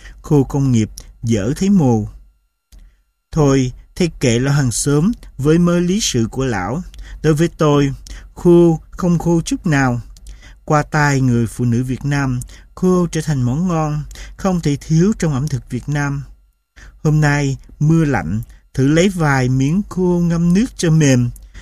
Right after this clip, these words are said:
riêng với hành mỡ, ra thêm chút đường, vài quả ớt. Dọn kèm dĩa rau sống. Đã nói, món khô này hợp với gió, với ẩm ướt, sao không làm nhiều hơn cho đã thèm?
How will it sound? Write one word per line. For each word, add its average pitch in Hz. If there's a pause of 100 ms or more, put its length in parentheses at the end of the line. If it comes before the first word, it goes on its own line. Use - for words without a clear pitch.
(180)
riêng 151
với 165
hành 131
mỡ, 110 (380)
ra 151
thêm 143
chút -
đường, 135 (380)
vài 127
quả 123
ớt. 180 (1000)
Dọn 123
kèm 120
dĩa 113
rau 143
sống. 156 (800)
Đã 143
nói, 165 (260)
món 147
khô 156
này 143
hợp 110
với 147
gió, 147 (280)
với 175
ẩm 120
ướt, 208 (400)
sao 160
không 175
làm 143
nhiều 139
hơn 160
cho 170
đã 135
thèm? 139